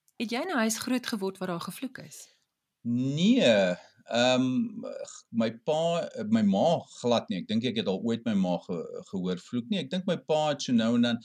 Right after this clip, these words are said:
Speaker 2: hy het nogal so, eh, sy kragbwoord was krieksous.
Speaker 1: Krieksous?
Speaker 2: Krieksous. Ag, krieksous. Jy weet, hy was 'n verskriklike statige,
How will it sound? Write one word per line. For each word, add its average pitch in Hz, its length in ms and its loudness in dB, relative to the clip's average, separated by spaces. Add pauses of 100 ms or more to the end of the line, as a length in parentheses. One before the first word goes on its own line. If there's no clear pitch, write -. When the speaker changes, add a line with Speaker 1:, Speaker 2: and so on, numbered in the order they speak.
(220)
Speaker 2:
hy 90 80 2
het 127 100 0
nogal 175 280 0
so, 139 260 -4
eh, 107 360 0
sy 147 300 0
kragbwoord 139 520 0
was 104 200 -4
krieksous. - 800 -2 (1200)
Speaker 1:
Krieksous? 196 500 0
Speaker 2:
Krieksous. - 520 4 (100)
Ag, - 340 -2
krieksous. - 680 0
Jy 98 140 -4
weet, 107 200 -2
hy 101 140 2
was 131 180 -2
'n 131 60 -6
verskriklike 165 600 -2
statige, 117 880 0